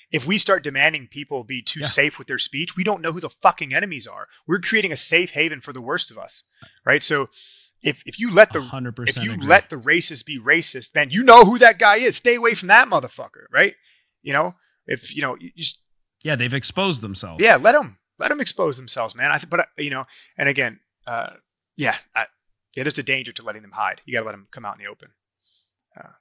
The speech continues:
Speaker 1: so yeah, say anything, man. Plus
Speaker 2: Exactly. Let people just be who they are. And then you, you know, i-, if, if it's, if it's somebody who's, you know, advocating for something as egregious as, like, uh, child trafficking or something, it's like, "Oh, I know that person. Uh, they've now outed themselves." Like, how is that a bad thing, right?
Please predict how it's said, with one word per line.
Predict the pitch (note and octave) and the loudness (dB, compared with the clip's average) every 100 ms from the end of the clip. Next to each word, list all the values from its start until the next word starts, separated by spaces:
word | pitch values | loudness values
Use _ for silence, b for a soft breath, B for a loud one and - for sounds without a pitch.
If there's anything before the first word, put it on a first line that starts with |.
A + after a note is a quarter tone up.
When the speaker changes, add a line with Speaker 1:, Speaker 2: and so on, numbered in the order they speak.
| - | -10
Speaker 1:
so | C3+ | -2
yeah, | B2 | -2
say | - D#3+ | 2 2
anything, | C#3+ C#3 A2+ | 0 -6 -14
man. | A2 A#2 | -16 -2
Plus | F3+ | -2
Speaker 2:
Exactly. | B2 C#3+ D3 A#2+ A2 | 0 -4 -4 -8 -6
Let | B2+ C#3+ | -6 -6
people | C3+ C3+ | -6 -6
just | B2 G2+ | -8 -6
be | C3+ C3+ | -2 -2
who | C#3 | 0
they | B2+ | -2
are. | B2+ C#3+ B2 | -2 -2 -2
And | A2+ A#2+ | -4 -4
then | A#2+ A#2 | -6 -6
you, | B2 A2+ | -8 -8
you | B2+ | -8
know, | A#2+ A#2+ A2+ - - | -6 -6 -8 -12 -16
i-, | A2 A#2+ | -14 -12
if, | - - _ B B B B | -14 -18 _ B B B B
if | A#2+ - | -12 -8
it's, | A#2+ - | -10 -10
if | C3+ B2+ | -10 -8
it's | A#2+ | -6
somebody | - D3 C#3 C3+ A#2+ | -4 -4 -4 -4 -4
who's, | C3 B2 A2+ - - | -4 -6 -6 -6 -8
you | B2 | -10
know, | A#2 G#2+ A2 | -10 -8 -6
advocating | B2 B2+ B2+ B2+ B2 B2 A#2 | -4 -4 -4 -4 -6 -4 -8
for | A#2+ G#2+ F#2+ F2 b b b | -8 -8 -8 -10 b b b
something | C#3+ C3 B2 | -10 -8 -6
as | A#2 G#2+ | -6 -6
egregious | G#2 A#2 B2+ B2+ A#2 | -6 -4 -2 -4 -6
as, | A2+ A2 | -8 -8
like, | G#2 F2+ | -10 -12
uh, | F#2+ F#2 F#2 | -12 -14 -10
child | - C#3+ C3+ | -4 -2 -4
trafficking | - A#2 A2 A#2 A2 | -4 -4 -4 -8 -10
or | G#2 | -10
something, | G2+ A2 | -8 -8
it's | A2 | -8
like, | A#2 - | -8 -6
"Oh, | E3 | -4
I | G2 A2 | -4 -4
know | B2+ E3+ | -2 -2
that | C#3 A2+ | -2 -4
person. | - B2 A2 A2+ A2 - | -6 -8 -6 -8 -12 -14
Uh, | G2+ | -10
they've | B2 G#2 | -8 -6
now | B2+ B2+ C#3 | -4 -4 -4
outed | D#3+ C#3+ | -2 -4
themselves." | A#2+ G#2+ A#2 G2 F#2 | -6 -6 -6 -8 -8
Like, | A2 | -10
how | A#2+ C3 | -4 -4
is | C3+ | -2
that | B2+ | -4
a | G2+ | -6
bad | F#2 G2+ A2 | -4 -6 -6
thing, | F2 C2+ | -12 -18
right? | A#1+ F2 A#2+ | -18 -12 -14